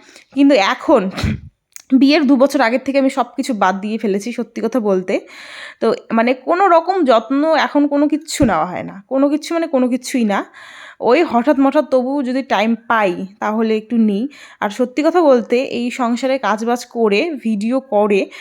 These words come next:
নিজের কিন্তু যত্ন নেওয়া একদমই হয় না। যারা শ্বশুর বাড়িতে থাকো তারা কিন্তু অবশ্যই জানবে ব্যাপারটা,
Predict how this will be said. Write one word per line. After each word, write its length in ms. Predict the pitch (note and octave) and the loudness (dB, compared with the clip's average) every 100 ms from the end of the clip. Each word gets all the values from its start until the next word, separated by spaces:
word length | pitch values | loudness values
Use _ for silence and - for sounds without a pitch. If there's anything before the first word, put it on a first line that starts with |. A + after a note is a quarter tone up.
| - - A#3 | -18 -4 2
নিজের 300 | B3+ C#4 C#4+ | 2 2 2
কিন্তু 180 | D4+ | 2
যত্ন 320 | A#3 G3+ G#3 A#3+ | 4 0 2 2
নেওয়া 180 | B3 | 2
একদমই 480 | - G3+ G3+ G#3 B3+ | 0 -4 -4 0 0
হয় 200 | A3 E3+ | 0 -4
না। 120 | F#3+ | -4
যারা 280 | A3+ A#3 A3 | -2 2 2
শ্বশুর 460 | A#3+ B3+ B3 E4+ E4 | 0 -2 0 2 2
বাড়িতে 240 | F4+ F4+ | 0 0
থাকো 400 | F#4 B3+ G3+ C4 | 0 -2 0 -2
তারা 240 | D4 A#3 A#3 | 0 0 0
কিন্তু 240 | C4+ B3 | 2 2
অবশ্যই 460 | G3 G3+ A#3 C#4 B3 | 2 0 -4 -4 -2
জানবে 540 | G3+ F#3 G#3 D#3+ F#3+ | 0 0 0 -2 -2
ব্যাপারটা, 520 | G3 G3 F#3+ - E3 | -2 0 -4 -4 -10